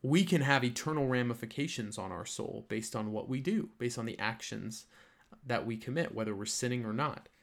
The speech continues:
And Scripture clearly says that, that it's what comes out of the mouth that defiles us and defiles other people.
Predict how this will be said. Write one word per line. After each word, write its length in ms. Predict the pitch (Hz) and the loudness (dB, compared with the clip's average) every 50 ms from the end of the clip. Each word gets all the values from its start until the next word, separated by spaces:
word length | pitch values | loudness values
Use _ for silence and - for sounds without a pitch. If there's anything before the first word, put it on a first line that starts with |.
| _ _ _ - - - - - - | _ _ _ -20 -20 -20 -20 -10 -6
And 140 | - 117 117 | -4 -2 -2
Scripture 340 | - - - 165 170 - 160 | 0 2 2 2 2 2 0
clearly 300 | - - 170 160 151 143 | 0 2 2 2 4 2
says 300 | 131 - 180 190 175 - | 2 4 2 2 2 2
that, 160 | 110 - 117 | -2 -2 0
that 100 | 135 113 | 0 0
it's 120 | 110 113 127 | 0 0 0
what 200 | 127 160 170 165 | 0 0 0 0
comes 260 | - 170 151 131 127 | 0 0 2 2 2
out 160 | 127 139 165 | 2 2 2
of 120 | 170 143 | 2 0
the 40 | 135 | 0
mouth 300 | 127 127 139 165 170 - | 0 0 0 0 -2 -4
that 140 | 120 113 110 | -6 -6 -6
defiles 480 | 113 113 - - 113 - 165 165 - - | -8 -8 -6 -4 -2 -2 -2 -4 -4 -8
us 280 | - - - - - - | -10 -12 -14 -14 -12 -10
and 80 | 120 117 | -8 -8
defiles 360 | 120 - 139 123 127 127 - | -4 -2 0 0 2 2 0
other 200 | 127 120 120 120 | -2 -2 -2 -4
people. 400 | - 156 156 - - - - | -6 -6 -8 -8 -10 -12 -14